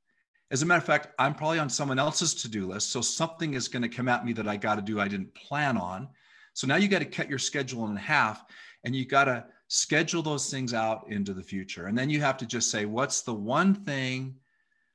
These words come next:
that if I don't get done today, I'll consider this an unsuccessful day?" Then you make that the first thing that you do.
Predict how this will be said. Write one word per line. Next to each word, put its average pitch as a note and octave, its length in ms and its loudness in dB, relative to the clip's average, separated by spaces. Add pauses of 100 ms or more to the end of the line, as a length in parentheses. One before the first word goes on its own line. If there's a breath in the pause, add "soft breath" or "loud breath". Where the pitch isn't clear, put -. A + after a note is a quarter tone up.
(140)
that A#2 140 0
if A#2 260 -4
I A#2 160 2
don't C3 440 0
get - 220 -4
done C#3 220 2
today, A#2 200 0
I'll G#2 140 0
consider B2 480 -4
this A2+ 220 -2
an G#2 100 -2
unsuccessful A2+ 920 -2
day?" D#2 420 -6 (840 soft breath)
Then D3+ 140 2
you D#3 100 0
make B2+ 280 -2
that C3+ 400 4
the C#3+ 60 -2
first - 420 -2
thing B2+ 180 0
that A#2 140 0
you G#2+ 120 -4
do. F#2+ 320 -8